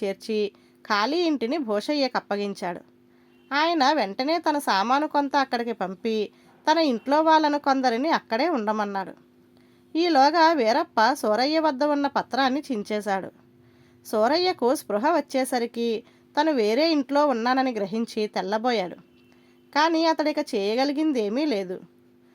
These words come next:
భూషయ్య తన ఇల్లు తన పరమైనందుకు వీరప్పను ఎంతగానో మెచ్చుకొని,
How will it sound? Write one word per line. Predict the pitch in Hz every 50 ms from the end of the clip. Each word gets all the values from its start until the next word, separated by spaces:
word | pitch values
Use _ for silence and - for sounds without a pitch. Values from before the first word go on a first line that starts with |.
| _ _ _ _ _ -
భూషయ్య | 180 226 233 262 262 - 381 370 349 294 269 285 - 320
తన | 302 302
ఇల్లు | 277 240 214 233 269 339
తన | 330 339 302 294
పరమైనందుకు | 294 240 190 190 196 247 277 302 311 302 302 294 285 269 - 196 190 196
వీరప్పను | 233 269 233 196 190 202 254 285 277 - 302 269
ఎంతగానో | 214 185 180 - 214 220 247 262 269 285 294
మెచ్చుకొని, | 294 269 220 - - 233 - 226 214 214 208 208 202